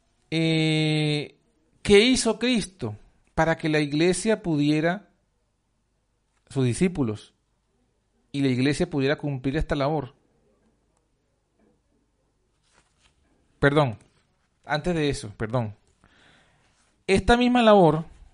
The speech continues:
esta misma labor que Jesús hizo y que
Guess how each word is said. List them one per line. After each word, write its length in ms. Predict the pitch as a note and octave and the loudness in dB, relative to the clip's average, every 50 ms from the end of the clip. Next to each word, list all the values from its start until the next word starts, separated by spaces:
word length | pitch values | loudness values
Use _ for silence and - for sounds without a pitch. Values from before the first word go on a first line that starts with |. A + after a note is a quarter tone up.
| _ _ _ _ _ _ _ _ | _ _ _ _ _ _ _ _
esta 240 | - C#3+ - - F3 | -8 -6 -2 0 0
misma 240 | F3 F3+ F#3 G3 F#3 | 0 0 0 0 2
labor 480 | E3+ D#3 C#3+ D3 C#3+ C#3+ D3 D#3 E3+ D#3+ - - _ _ _ _ _ _ _ _ _ _ _ _ _ _ _ _ _ _ _ _ _ _ _ _ _ _ _ _ _ _ _ _ _ | 2 2 2 2 2 0 -2 -2 -6 -10 -14 -20 _ _ _ _ _ _ _ _ _ _ _ _ _ _ _ _ _ _ _ _ _ _ _ _ _ _ _ _ _ _ _ _ _
que 520 | - D3 D3 C#3+ C#3+ C#3+ C#3 C#3 C3+ C3+ B2+ | -4 -2 -2 0 0 0 0 0 -2 -2 -4
Jesús 260 | C#3 C3 - D#3+ D#3+ | -4 -4 -2 -2 0
hizo 440 | F#3 F#3 F3 - F3+ E3+ E3+ E3+ - _ _ | 0 0 -2 -4 -6 -6 -6 -8 -12 _ _
y 120 | - D3 | -16 -16
que 720 | - - D3 C#3+ C3+ C3 C3 B2+ B2+ B2 G#2+ - _ _ | -12 -10 -8 -6 -6 -4 -6 -6 -8 -10 -12 -16 _ _